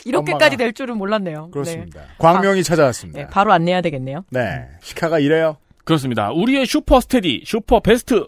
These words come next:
Speaker 3: 시카 판테놀 토너, 크림, 폼 클렌징 제품들이
Speaker 2: 다 포함되나 봐요.
Speaker 3: 할인을 하고요.
Speaker 2: 네.
Speaker 3: 비인기 제품의 창고 정리도 아니고 시카 판테놀을 이렇게 팔면은 장사는 어떻게 하겠다는 건지 모르겠습니다.
Speaker 2: 걱정입니다. 접겠다는 거 아닌지 모르겠습니다.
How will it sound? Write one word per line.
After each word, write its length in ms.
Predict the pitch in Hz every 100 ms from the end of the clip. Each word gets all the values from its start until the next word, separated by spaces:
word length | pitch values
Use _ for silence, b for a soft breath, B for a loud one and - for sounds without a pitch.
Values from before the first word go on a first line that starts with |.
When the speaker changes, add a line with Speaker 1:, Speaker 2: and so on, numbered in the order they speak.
| _
Speaker 3:
시카 260 | - - 254
판테놀 440 | - 247 208 214
토너, 420 | 220 302 302 113 -
크림, 340 | - 233 262 277
폼 200 | - 302
클렌징 440 | 311 302 226 196 123
제품들이 1000 | 151 180 151 101 92 90 123 202 214 214
Speaker 2:
다 100 | 151
포함되나 480 | 160 185 175 185 185
봐요. 300 | 180 180 117 _ -
Speaker 3:
할인을 380 | 220 214 185 131
하고요. 420 | 202 160 196 92 -
Speaker 2:
네. 160 | 139 - -
Speaker 3:
비인기 360 | 254 311 277
제품의 380 | 254 220 214 190
창고 280 | 247 262 269
정리도 280 | 240 214 196
아니고 760 | 101 98 143 233 151 98 87
시카 240 | 113 - 294
판테놀을 500 | 320 285 247 175 196
이렇게 260 | 208 233
팔면은 320 | - 208 165 202
장사는 320 | 170 165 214
어떻게 240 | 185 - 254
하겠다는 300 | 226 196 156
건지 140 | 127
모르겠습니다. 580 | 170 185 143 92 82 82
Speaker 2:
걱정입니다. 640 | - - 165 156 143 127 117
접겠다는 600 | 123 - 147 147 139 139
거 80 | 131
아닌지 260 | 123 110
모르겠습니다. 640 | 107 101 95 - 82 65